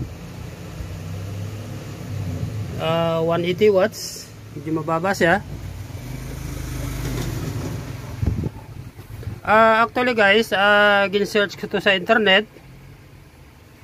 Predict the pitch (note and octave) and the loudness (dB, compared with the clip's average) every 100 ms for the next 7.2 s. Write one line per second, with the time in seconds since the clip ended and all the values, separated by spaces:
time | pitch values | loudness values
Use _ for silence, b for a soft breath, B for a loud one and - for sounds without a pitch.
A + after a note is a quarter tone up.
0 | - F3 E3+ F3+ F#3 F3+ F3+ F3 F3 E3+ | -12 2 6 6 6 4 4 4 4 4
1 | E3+ E3+ F3+ F#3 F3+ G3+ F#3+ F3 G3 F3+ | 4 4 4 4 2 2 2 2 0 0
2 | F#3+ F3 G3 F3 E3 F#3+ F3+ G3 G3 F#3+ | -2 0 -2 0 0 0 0 0 0 2
3 | F#3+ F#3 F#3 F#3+ F#3+ F#3+ A3 F#3+ F3+ A#3+ | 4 4 4 4 4 4 4 6 6 4
4 | - - - - - - - - - - | -4 -16 -20 -20 -20 -20 -20 -20 -20 -20
5 | - - - - E3 G#3+ A#3 A#3+ A3+ A3+ | -20 -20 -20 -12 2 4 6 4 6 4
6 | G#3+ G#3 G#3 F#3+ F#3+ G#3 F#3+ F3+ F3 F3 | 6 4 4 2 2 2 4 6 6 2
7 | E3+ D#3+ | 2 -2